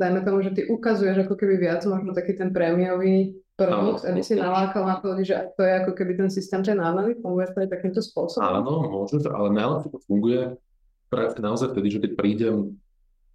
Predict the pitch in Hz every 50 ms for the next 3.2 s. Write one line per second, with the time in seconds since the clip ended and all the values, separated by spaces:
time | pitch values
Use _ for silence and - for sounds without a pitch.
0 | _ _ _ _ _ - - - - - 107 113 127 117 107 107 104 - - 107
1 | 107 107 107 113 104 98 95 98 - 117 101 92 90 92 107 101 113 120 117 120
2 | 143 151 156 156 156 - - - - _ _ _ - 101 101 123 135 135 135 123
3 | - - 135 123